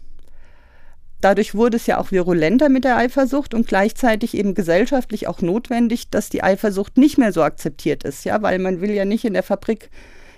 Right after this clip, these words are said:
Arbeiter, die sich, ähm, duellieren oder gegenseitig angehen. Und dann hat sich auch der Status der Eifersucht in der Erziehung verändert, ja, also dass es zunehmend ein Tabugefühl wurde,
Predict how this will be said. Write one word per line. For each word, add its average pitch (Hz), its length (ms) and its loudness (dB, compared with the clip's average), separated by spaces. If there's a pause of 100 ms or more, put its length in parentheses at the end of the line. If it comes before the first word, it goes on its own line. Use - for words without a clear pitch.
(120)
Arbeiter, 185 460 2
die 190 160 -4
sich, 180 280 -8
ähm, 180 440 -2 (100)
duellieren 180 520 0
oder 180 240 -2
gegenseitig 180 760 -4 (320)
angehen. 170 680 0 (280)
Und 208 180 2
dann 196 240 4
hat 247 160 0
sich - 240 -6
auch 240 560 2
der 220 220 -4
Status 226 540 -2
der 208 420 0
Eifersucht 226 600 0
in 226 140 2
der 208 160 0
Erziehung 240 480 0
verändert, 151 640 -4
ja, 208 140 0
also 196 240 2
dass 180 220 0
es - 120 -12
zunehmend 269 640 4
ein 190 160 0
Tabugefühl 196 840 -2
wurde, 226 480 0